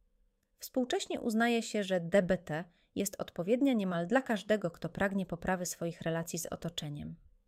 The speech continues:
To metoda, która pomaga w lepszym funkcjonowaniu społecznym. Wprowadzenie do terapii dialektyczno-behawioralnej. Terapia dialektyczno-behawioralna,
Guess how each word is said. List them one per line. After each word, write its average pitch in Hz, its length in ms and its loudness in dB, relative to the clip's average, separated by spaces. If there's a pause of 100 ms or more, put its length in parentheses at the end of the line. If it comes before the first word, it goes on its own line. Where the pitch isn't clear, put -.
(320)
To 180 100 2
metoda, 175 580 2 (380)
która 202 260 4
pomaga 247 420 6
w 190 80 -2
lepszym 240 420 6
funkcjonowaniu 175 680 0
społecznym. 165 680 -4 (1500)
Wprowadzenie 202 680 6
do 247 80 10
terapii 214 420 2
dialektyczno-behawioralnej. 175 1500 0 (500)
Terapia 240 360 4
dialektyczno-behawioralna, 175 1500 2